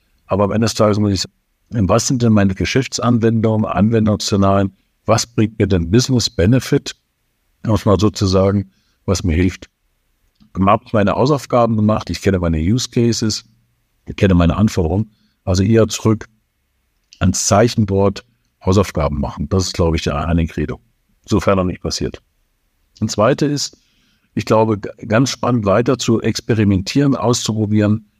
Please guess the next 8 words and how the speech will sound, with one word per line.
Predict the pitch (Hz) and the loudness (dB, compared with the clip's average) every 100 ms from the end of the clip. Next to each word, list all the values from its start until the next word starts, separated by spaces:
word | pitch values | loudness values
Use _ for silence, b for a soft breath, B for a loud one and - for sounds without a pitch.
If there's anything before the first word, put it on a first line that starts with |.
| _ | _
welche | - 104 | -2 0
K-I-Anwendung | 110 101 127 127 101 98 95 85 | 2 0 2 2 2 2 2 0
gibt's | - - - | -2 -4 0
denn | 139 131 | 2 2
da, | 131 143 160 _ _ _ _ _ _ | 2 2 -2 _ _ _ _ _ _
in | 107 95 | 0 2
welchen | 101 - | 2 2
Anwendungsszenarien. | 85 104 123 123 123 117 120 127 123 | 2 4 2 0 0 0 0 -2 -6